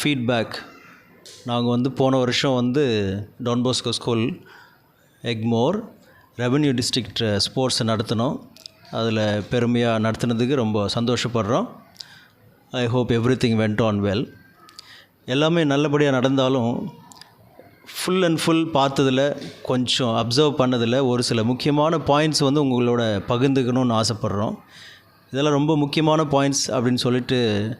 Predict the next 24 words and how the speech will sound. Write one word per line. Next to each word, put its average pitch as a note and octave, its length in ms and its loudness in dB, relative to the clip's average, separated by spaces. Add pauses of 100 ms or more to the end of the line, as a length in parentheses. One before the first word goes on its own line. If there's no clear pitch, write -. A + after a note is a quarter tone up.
(540)
நானும் B2 300 2
சரி, B2+ 560 0 (340)
எங்க A2+ 500 0
பி C3+ 100 0
டி C3+ 100 0
மாஸ்டர்ஸும், B2 680 0 (460)
ஆர்கனைஸ் C3+ 460 2
பண்ணவங்க B2 380 2
எல்லாருமே C3+ 360 2
ஃபீல் D3+ 340 0
பண்ணாங்க. A2+ 500 0 (520)
அதை D3 200 0
உங்ககிட்ட D#3 680 0 (100)
சமர்ப்பிக்கிறேன். A2+ 640 -2 (1200)
First F3+ 280 0
and G3 200 0
foremost, D#3 680 0 (680)
நம்ம A#2+ 240 0
டிஸ்ட்ரிக்ட் C#3 500 0
வந்து C3 440 2
ரொம்ப D#3 460 2
பெரிய C#3 340 2
ஒரு A2 200 0
டிஸ்ட்ரிக்ட். G#2+ 500 -4